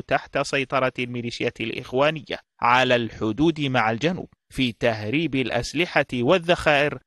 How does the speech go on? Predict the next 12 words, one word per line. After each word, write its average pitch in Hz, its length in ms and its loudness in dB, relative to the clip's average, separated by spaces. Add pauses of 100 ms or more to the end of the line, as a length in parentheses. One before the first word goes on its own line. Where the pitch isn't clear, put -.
(120)
وتجنيد 147 840 0
الإرهابيين 131 920 0
للجنوب. 117 580 -2 (340)
هذا 226 260 2
التهديد 156 500 0
يديره 151 720 2
ويدعمه 143 880 4
بشكل 143 600 -2
أساسي 131 640 0 (180)
تنظيم 123 460 0
الإخوان 127 540 0
الإرهابي 131 760 0